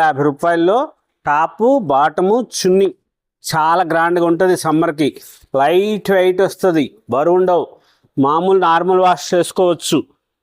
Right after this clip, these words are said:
కలర్స్ మంచి మంచిగా వచ్చినాయి, బ్యూటిఫుల్గా ఉండే వెరైటీస్. మంగళగిరిలో వేరువేరుగా చేయాలని చెప్పి చేసినవి. ఇది కూడా అంతే, టాప్,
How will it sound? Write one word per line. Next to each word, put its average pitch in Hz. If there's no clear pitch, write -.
కలర్స్ 160
మంచి 160
మంచిగా 180
వచ్చినాయి, 175
బ్యూటిఫుల్గా 165
ఉండే 185
వెరైటీస్. 170
మంగళగిరిలో 175
వేరువేరుగా 175
చేయాలని 165
చెప్పి 156
చేసినవి. 156
ఇది 156
కూడా 202
అంతే, 170
టాప్, 170